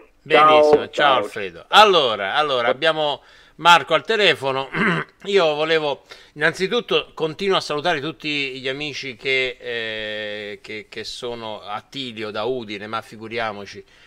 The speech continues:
Speaker 1: sono veramente, ah, aspettate che forse riesco ad aggiungere un altro foraneo, un altro foraneo, eccolo qui, aspettate un secondo, aspettate che vi aggiungo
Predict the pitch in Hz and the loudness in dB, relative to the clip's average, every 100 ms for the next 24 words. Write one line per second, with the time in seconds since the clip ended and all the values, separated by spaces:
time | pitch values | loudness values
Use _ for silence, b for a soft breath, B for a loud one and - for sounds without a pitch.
0 | b - - 131 117 117 113 113 117 127 | b -16 -10 -10 -8 -10 -10 -10 -6 -4
1 | 131 127 127 196 185 156 139 - - 247 | -4 -4 2 4 6 6 4 -2 -4 0
2 | 247 202 170 170 233 233 - 185 185 220 | 0 0 -2 -4 -2 -2 -2 -2 0 -2
3 | - - 190 175 160 175 180 160 196 220 | -2 -4 -2 -2 -2 -2 -2 -4 -4 -2
4 | 190 156 175 165 160 - b b b b | -2 -2 0 2 0 -4 b b b b
5 | 156 170 214 208 190 - 190 175 185 175 | -4 2 4 4 0 -4 -4 0 2 2
6 | 165 - 175 175 196 190 160 147 143 139 | 0 -4 -4 2 6 8 6 4 0 0
7 | 139 - 156 170 160 156 160 135 160 160 | 2 4 4 2 -2 -4 -8 -4 0 2
8 | 151 139 135 131 135 127 - 139 131 - | 2 0 -4 -4 -4 -6 -6 -6 -6 -8
9 | 135 120 - - 120 143 127 127 - 120 | -8 -8 -8 -12 -8 -6 -6 -10 -10 -10
10 | 101 95 92 98 123 117 143 120 113 110 | -10 -14 -16 -16 -16 -10 -10 -10 -12 -12
11 | 113 107 127 123 113 113 107 | -12 -10 -10 -10 -8 -10 -10